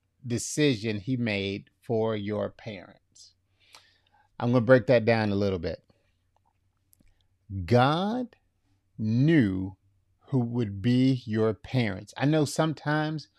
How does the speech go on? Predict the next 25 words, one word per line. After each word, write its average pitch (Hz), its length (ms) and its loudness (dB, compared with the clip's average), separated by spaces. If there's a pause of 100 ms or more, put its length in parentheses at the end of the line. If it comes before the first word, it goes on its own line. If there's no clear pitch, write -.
(240)
we 131 160 2
look 131 340 0
at 104 200 -2
scripture 156 640 -2 (320)
and 120 160 -2
we 139 140 2
see 147 360 2
that, 117 300 2 (180)
hey, 143 160 2
God 139 400 2
has 123 300 2
a 90 80 -8
plan 170 480 0
for 170 240 4
us. 165 320 6 (260)
He 165 240 4
knew 160 380 6
us 170 260 6
while 139 220 6
we 156 120 2
were 143 60 -2
in 156 160 0
our 120 160 2
mother's 135 500 2
belly, 170 600 6